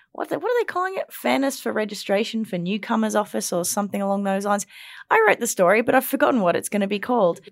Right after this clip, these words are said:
Basically, what the U C P wants to see is that professional bodies and regulatory bodies that license people to work in Alberta in professions like,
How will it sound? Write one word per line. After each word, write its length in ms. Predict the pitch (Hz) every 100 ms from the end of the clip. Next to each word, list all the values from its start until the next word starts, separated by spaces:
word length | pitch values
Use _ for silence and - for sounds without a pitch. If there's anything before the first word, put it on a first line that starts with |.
| - 214
Basically, 480 | 233 254 254 233
what 220 | 208 214 -
the 100 | 220
U 160 | 175
C 160 | 175 165
P 220 | 160 160
wants 240 | 151 151
to 100 | -
see 320 | 156 - 147 147
is 240 | - 156
that 180 | 143 135
professional 480 | 165 214 233 226 214
bodies 400 | 170 156 151 156
and 120 | 147
regulatory 560 | 156 196 190 190 175
bodies 440 | 160 143 139 147 147
that 200 | 156 -
license 800 | 156 151 185 - 180 160 - -
people 460 | - 180 170 170 160
to 140 | 175
work 340 | 156 147 156 208
in 80 |
Alberta 680 | 202 196 190 147 190 254 285 -
in 160 | 170
professions 600 | 170 160 160 - 156 151
like, 360 | 139 135 -